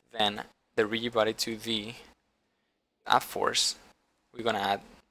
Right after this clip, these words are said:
a new vector two, zero, and jump speed. And remember we set that little variable double jump, where we're gonna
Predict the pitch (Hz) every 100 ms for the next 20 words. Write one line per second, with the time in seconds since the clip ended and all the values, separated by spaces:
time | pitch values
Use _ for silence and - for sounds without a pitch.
0 | _ _ 107 110 113 117 - 107 - 180
1 | 233 - _ _ _ _ _ _ _ _
2 | _ - - 123 104 113 - - - _
3 | _ _ _ _ _ _ _ 113 110 107
4 | 107 101 101 - 107 107 - - - -
5 | _ _ _ _ _ _ _ _ _ _
6 | _ _ _ _ _ _ _ _ _ _
7 | _ _ _ _ _ - 120 117 117 -
8 | _ - 131 139 160 196 170 160 151 143
9 | - - - - _ _ 127 123 123 120
10 | 117 113 110 120 110 107 117 - - -
11 | 107 123 131 147 147 - _ _ _ _
12 | _ 101 107 120 139 110